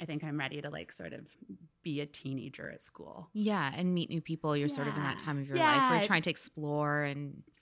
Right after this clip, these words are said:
Speaker 1: And find
Speaker 2: connect with
Speaker 1: yeah,
Speaker 2: others.
Speaker 1: carve out, like, carve out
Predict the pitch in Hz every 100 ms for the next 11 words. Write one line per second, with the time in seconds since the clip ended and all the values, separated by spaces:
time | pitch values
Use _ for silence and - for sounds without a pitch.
0 | - 254 247 - 233 240 240 170 151 -
1 | - 175 147 151 151 160 - - - 262
2 | 254 247 240 - - 202 190 - _ _
3 | _ - - 208 208 202 202 -